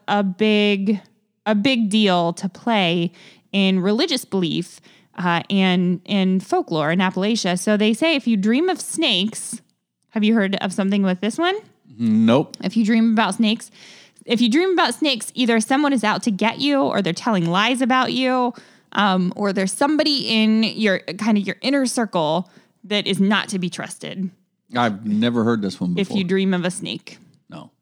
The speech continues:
Speaker 2: but I'm not afraid of snakes. If I were out walking.
Speaker 1: Well, that's good 'cause we own one. <laughs>
Speaker 2: Well, yeah, it's right there.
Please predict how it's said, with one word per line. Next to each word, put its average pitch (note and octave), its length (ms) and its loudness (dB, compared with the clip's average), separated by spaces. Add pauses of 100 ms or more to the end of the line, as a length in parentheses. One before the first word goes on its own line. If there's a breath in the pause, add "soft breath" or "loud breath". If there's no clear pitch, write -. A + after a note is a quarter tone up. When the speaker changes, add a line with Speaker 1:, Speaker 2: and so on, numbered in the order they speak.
Speaker 2:
but A#2+ 140 -2
I'm C3 140 2
not C3+ 160 2
afraid C3+ 340 -2
of G#2+ 80 -2
snakes. F#2+ 420 -2
If F#2+ 140 -6
I B2 60 2
were A#2 160 2
out G2+ 100 2
walking. F#2+ 580 2 (280)
Speaker 1:
Well, A#3 100 0
that's B3+ 200 0
good A3+ 240 0
'cause G3+ 140 2
we F#3 160 0
own F3+ 180 2 (100)
one. A3+ 280 4
<laughs> - 40 -20 (320)
Speaker 2:
Well, G#2 180 0
yeah, F2+ 360 -2
it's - 260 -12
right F#2+ 200 -6
there. F#2 280 -6